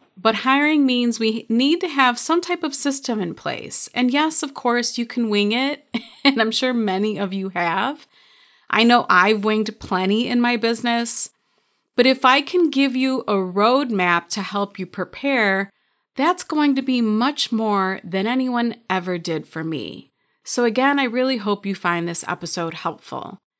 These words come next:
In Master Shopkeepers, that's our mastermind for brick and mortar retail store owners, we're lucky to have a good friend of mine. She's actually a really good friend of my husband's.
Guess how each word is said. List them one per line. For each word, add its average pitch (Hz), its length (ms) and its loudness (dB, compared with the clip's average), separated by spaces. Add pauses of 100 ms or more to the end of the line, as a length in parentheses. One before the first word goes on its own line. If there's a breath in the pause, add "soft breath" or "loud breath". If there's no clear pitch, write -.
In 277 160 8
Master 302 340 6
Shopkeepers, 208 1120 -2
that's 185 300 0
our 208 140 2
mastermind 196 920 2
for 190 140 -4
brick 190 260 -4
and 185 120 -2
mortar 185 280 -2
retail 175 380 -6
store 226 400 -2
owners, 170 600 -4 (420)
we're 302 320 2
lucky 196 680 0
to 208 180 -4
have 175 480 -2
a 185 80 -2
good 254 240 0
friend 185 320 0
of 170 160 -8
mine. 175 400 -2
She's 202 220 -4
actually 269 340 -2
a 226 60 0
really 202 260 -2
good 202 160 -6
friend 180 260 -6
of 170 60 -10
my 165 160 -4
husband's. 165 680 -8